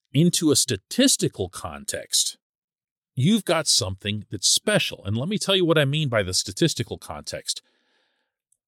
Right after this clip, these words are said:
When we compare offensive numbers among position players, we almost always just do it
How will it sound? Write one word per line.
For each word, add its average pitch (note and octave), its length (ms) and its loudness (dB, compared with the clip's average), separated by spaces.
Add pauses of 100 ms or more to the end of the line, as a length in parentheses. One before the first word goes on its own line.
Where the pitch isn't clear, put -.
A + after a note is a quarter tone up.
(440)
When B2+ 260 4
we A3+ 160 6
compare D#3+ 720 4 (520)
offensive B2+ 640 2
numbers A2 600 0 (380)
among A2 340 6
position G#2 440 0
players, E2+ 440 -2 (960)
we C3 400 4
almost F#3+ 500 4
always D#3 480 4 (240)
just C#3 340 2
do B2+ 220 8
it G#2 120 4